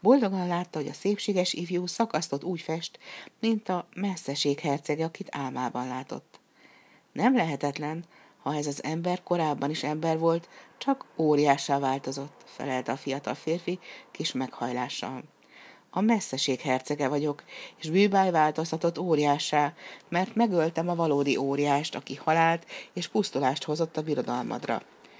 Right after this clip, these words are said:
Amikor megöltem, újjáépítettem a birodalmat, a kastélyt,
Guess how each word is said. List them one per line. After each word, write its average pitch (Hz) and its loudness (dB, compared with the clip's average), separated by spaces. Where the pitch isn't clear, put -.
Amikor 143 2
megöltem, 180 4
újjáépítettem 143 2
a 143 0
birodalmat, 147 0
a - -16
kastélyt, 151 -2